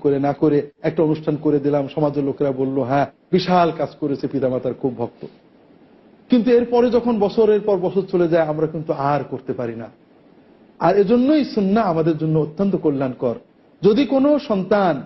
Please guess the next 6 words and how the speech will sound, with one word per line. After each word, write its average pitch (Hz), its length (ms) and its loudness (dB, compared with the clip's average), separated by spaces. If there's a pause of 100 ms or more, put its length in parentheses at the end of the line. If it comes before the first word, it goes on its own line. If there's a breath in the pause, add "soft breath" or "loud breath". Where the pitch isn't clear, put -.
পিতামাতার 147 480 -2
মৃত্যুর 131 340 -4
পরে 127 280 -2 (280)
সাদাকায়ে 254 440 2
জারিয়া 208 360 2
করে, 143 260 -2